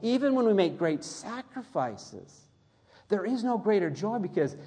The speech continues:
you're investing in that which will last forever, and he will multiply that which is good in your life. So then even when you're sacrificing and serving and, and offering, it's,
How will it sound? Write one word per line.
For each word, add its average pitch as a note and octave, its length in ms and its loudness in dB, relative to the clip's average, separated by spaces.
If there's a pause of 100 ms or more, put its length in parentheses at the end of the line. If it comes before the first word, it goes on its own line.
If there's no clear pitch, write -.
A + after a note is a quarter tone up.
(160)
you're E3 140 4
investing G#3+ 480 2
in D#3 120 2
that E3+ 160 0
which D#3+ 160 -6
will C#3+ 100 0
last E3 420 -4
forever, D3 460 -2
and A#2+ 120 -8
he F#3 140 -6
will D3 140 2
multiply C3+ 1040 -2 (240)
that - 160 -6
which C#3 200 -4
is A2+ 100 -6
good B2+ 240 -2
in B2 120 -2
your A2 100 -6
life. G#2 320 -8 (960)
So D3 140 -4
then C3+ 240 -2
even G3 320 2
when D3 120 2
you're D3 220 0
sacrificing A2 960 -10
and G#2+ 120 -10
serving D3+ 680 -2 (380)
and, A#2 180 -12
and C#3+ 140 -8 (100)
offering, C#3 680 -6
it's, G#2+ 200 -16